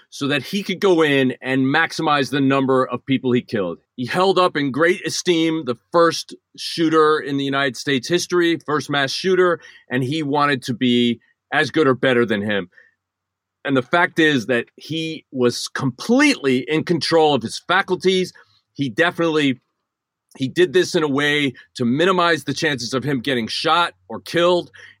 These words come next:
And if he's crazy, he's crazy like a fox. He used his skills to escape. And then obviously the fact is that he went,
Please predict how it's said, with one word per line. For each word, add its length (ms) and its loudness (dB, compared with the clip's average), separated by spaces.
And 400 0
if 200 -2
he's 180 2
crazy, 480 2
he's 160 0
crazy 320 0
like 220 0
a 60 -4
fox. 580 -2
He 80 -6
used 320 -2
his 180 -4
skills 580 2
to 160 -2
escape. 640 0
And 180 0
then 300 0
obviously 760 -2
the 60 -12
fact 400 -4
is 320 0
that 220 -4
he 80 -6
went, 280 0